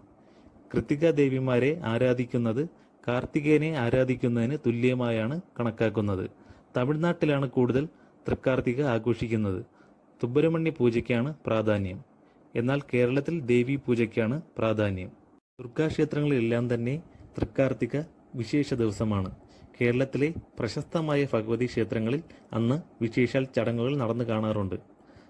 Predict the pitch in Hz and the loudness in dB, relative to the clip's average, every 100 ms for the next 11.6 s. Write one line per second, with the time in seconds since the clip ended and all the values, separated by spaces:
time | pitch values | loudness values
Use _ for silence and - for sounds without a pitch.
0 | - - 117 151 147 165 151 120 120 123 | -8 -6 -2 -2 -2 -2 0 2 2 0
1 | 110 113 110 120 117 107 113 110 135 - | 0 0 0 0 0 2 0 0 -2 -6
2 | - - - - 110 127 139 139 160 120 | -18 -20 -18 -6 -2 2 0 0 -4 -2
3 | 110 113 135 117 120 180 - - - 113 | -4 -4 -2 -2 -2 -4 -8 -10 -2 0
4 | 120 110 113 101 95 - - - - _ | 0 0 0 0 -2 -6 -12 -20 -20 _
5 | - 113 - 151 156 131 104 117 147 - | -4 -4 -2 0 2 0 0 0 -2 -8
6 | - 110 123 151 156 151 147 123 120 120 | -2 0 0 0 -2 -4 -2 -2 0 0
7 | 117 113 110 104 104 113 107 117 160 - | 0 0 -2 -2 0 0 2 0 -4 -12
8 | - - - 120 135 151 143 113 107 143 | -20 -8 -2 0 -2 -4 0 2 0 -2
9 | - - 120 120 113 113 98 92 - _ | -8 -2 2 2 2 0 0 -2 -8 _
10 | _ - - - - 113 117 123 170 - | _ -20 -20 -6 -2 0 2 0 -2 -6
11 | - 117 117 127 123 151 | -8 -2 -2 0 0 -2